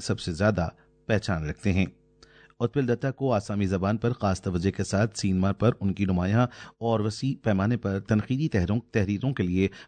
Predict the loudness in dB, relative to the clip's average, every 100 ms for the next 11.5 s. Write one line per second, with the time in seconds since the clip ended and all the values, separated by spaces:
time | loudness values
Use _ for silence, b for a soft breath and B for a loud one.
0 | -4 -2 0 0 -2 -2 0 0 0 -2
1 | -2 -4 0 0 0 B B _ 0 2
2 | 2 -2 0 0 0 0 0 0 0 2
3 | 0 -2 _ _ _ b b b b b
4 | b -8 -4 -2 -4 -4 -2 0 0 -2
5 | -4 -2 0 -2 -2 -2 0 0 0 -2
6 | _ _ b b -4 0 0 -2 -4 0
7 | 0 0 0 2 0 0 -4 0 0 0
8 | -2 -4 -2 0 0 0 -2 B B -4
9 | -2 -2 0 0 0 -2 -2 0 0 0
10 | 0 -2 0 2 2 2 0 0 0 -2
11 | -2 B _ 0 0